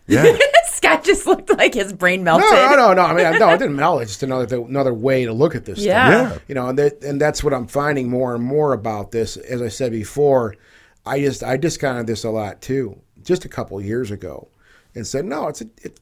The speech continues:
Speaker 3: it's a fucking ape, man. We just gotta find one sometime down the road."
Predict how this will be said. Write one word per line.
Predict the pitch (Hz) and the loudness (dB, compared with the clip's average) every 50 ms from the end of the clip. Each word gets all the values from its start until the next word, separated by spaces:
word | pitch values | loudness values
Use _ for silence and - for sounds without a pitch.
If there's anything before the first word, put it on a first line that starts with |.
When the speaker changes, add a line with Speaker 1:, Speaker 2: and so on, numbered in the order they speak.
| _ _ _ | _ _ _
Speaker 3:
it's | _ _ _ _ | _ _ _ _
a | |
fucking | _ _ _ 226 - 202 | _ _ _ -20 -18 -14
ape, | 196 214 - - - - | -12 -12 -12 -14 -16 -20
man. | 95 92 92 104 120 117 _ _ _ _ | -20 -20 -20 -20 -20 -20 _ _ _ _
We | 123 131 | -14 -14
just | 156 156 - | -14 -10 -8
gotta | 165 156 147 | -8 -8 -8
find | - - 143 139 156 165 156 123 | -6 -6 -6 -4 -4 -4 -6 -6
one | 107 104 101 95 | -8 -10 -10 -10
sometime | - - 107 104 - - 107 101 101 101 | -12 -12 -12 -12 -10 -10 -10 -10 -10 -10
down | 101 104 101 101 | -10 -10 -10 -10
the | 101 101 | -10 -8
road." | 98 101 98 95 98 98 | -8 -8 -8 -10 -12 -14